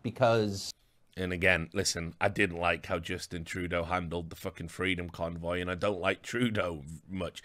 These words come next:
Speaker 2: He's the, in, in, he's the, uh, a greasy little weasel of an authoritarian that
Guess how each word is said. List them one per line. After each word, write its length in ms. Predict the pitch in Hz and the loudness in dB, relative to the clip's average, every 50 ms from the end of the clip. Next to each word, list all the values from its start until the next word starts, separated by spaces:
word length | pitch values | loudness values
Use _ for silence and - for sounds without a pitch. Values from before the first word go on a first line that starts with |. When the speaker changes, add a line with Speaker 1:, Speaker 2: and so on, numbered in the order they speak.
| - - - - - - | -14 -14 -14 -14 -4 2
Speaker 2:
He's 240 | - 120 123 113 - | 4 4 4 4 4
the, 200 | 110 101 - - - - - - | 0 0 -2 -4 -10 -16 -6 4
in, 160 | - 120 123 123 | 8 8 8 10
in, 240 | - 123 123 123 - - | 10 8 8 8 8 4
he's 300 | 107 113 117 113 104 - | 4 6 6 6 4 2
the, 720 | 104 98 104 101 98 92 - - 90 98 90 - 113 110 76 | 2 2 4 4 4 4 2 0 -2 -2 0 0 0 2 2
uh, 60 | 117 | 2
a 60 | 117 | 2
greasy 640 | 110 - 117 117 120 127 131 131 - - - 117 107 | 2 4 4 6 6 6 6 6 2 0 0 0 0
little 260 | 104 107 87 98 104 98 | 2 2 2 2 0 2
weasel 540 | 101 113 117 117 120 117 110 107 98 98 | 4 4 4 4 4 2 0 0 0 0
of 80 | 87 80 | 0 -2
an 100 | 82 82 | -2 -2
authoritarian 1000 | 85 80 80 - - 95 82 80 78 78 - - 85 82 78 76 73 73 76 80 | -2 -4 -4 -2 -2 -2 -2 -2 -4 -6 -4 -2 0 0 0 0 -2 -6 -6 -4
that 260 | 82 85 80 - 90 | -4 -4 -4 -4 -6